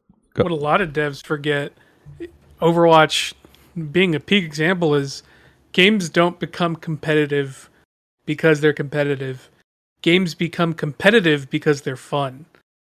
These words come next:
Smash Bros, n-, never competitive. If you look at, like,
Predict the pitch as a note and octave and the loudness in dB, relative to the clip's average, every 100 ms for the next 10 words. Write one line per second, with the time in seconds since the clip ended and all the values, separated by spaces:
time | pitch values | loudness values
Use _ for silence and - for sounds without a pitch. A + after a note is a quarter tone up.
0 | _ _ _ _ _ _ _ _ _ - | _ _ _ _ _ _ _ _ _ -12
1 | - E3+ F3 F3 A#3 A3+ A#3 A3+ - F#3+ | -2 4 4 4 4 8 6 4 -8 -12
2 | _ D#4+ F4 C4+ D#3 D3 D3+ D3+ D#3 D#3+ | _ -20 -20 -12 -10 -10 -12 -8 -2 0
3 | D#3 D3 D3+ C#3+ C#3 C3+ C3 _ - - | 0 -2 -4 -4 -6 -8 -12 _ -20 -20
4 | _ - F3+ D#3+ G3+ G3+ F#3+ F3 E3+ - | _ -12 -8 0 6 6 8 6 4 -2